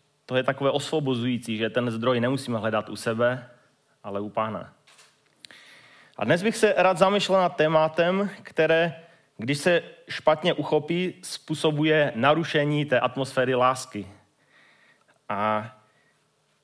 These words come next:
rád bych se zabýval otázkami jako souzení druhých. Máme soudit druhé?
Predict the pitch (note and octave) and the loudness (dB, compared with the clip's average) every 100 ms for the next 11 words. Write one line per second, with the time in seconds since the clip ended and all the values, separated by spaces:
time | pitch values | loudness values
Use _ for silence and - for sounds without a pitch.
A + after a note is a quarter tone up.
0 | - A#2 D3+ E3+ - E3 E3+ F3+ E3+ E3 | -2 0 2 0 -4 2 4 4 4 4
1 | F3+ F3 E3+ - E3+ E3+ E3 D#3 D#3 D#3 | 4 2 2 2 2 2 4 4 4 2
2 | D#3+ D#3+ - - _ _ _ _ _ _ | 0 0 -6 -20 _ _ _ _ _ _
3 | _ _ - - D3+ D3+ D#3 D3+ F3+ D3 | _ _ -10 -4 0 0 0 0 -2 -2
4 | G#2 - - _ - - - _ - A2 | -4 -8 -20 _ -20 -20 -20 _ -2 0
5 | C#3+ C#3+ D3+ D3 D#3 C#3+ C#3+ C#3 C#3 C#3 | 2 2 0 0 -2 -2 0 2 2 -2